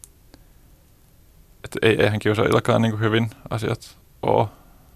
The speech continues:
Et en mä sillain ajattele, että sit jonkun pitäisi ansaita jotain.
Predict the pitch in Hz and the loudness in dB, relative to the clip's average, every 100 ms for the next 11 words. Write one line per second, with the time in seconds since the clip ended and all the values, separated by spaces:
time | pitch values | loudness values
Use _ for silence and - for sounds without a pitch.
0 | - - _ _ _ - _ - _ - | -20 -20 _ _ _ -20 _ -20 _ -20
1 | - 113 - - 104 - 113 107 110 113 | -20 -18 -12 -8 -6 -6 -4 -2 -4 -8
2 | - - - 107 110 - 110 - - - | -16 -20 -8 -4 -4 -2 -4 -4 -8 -8
3 | - - - - - _ _ - - - | -10 -10 -20 -20 -20 _ _ -20 -20 -20
4 | - - - _ _ - - - 98 104 | -20 -20 -20 _ _ -20 -20 -10 -8 -6
5 | - - - 110 110 123 - - - 120 | -6 -6 -6 -4 -2 -2 -2 -2 0 -2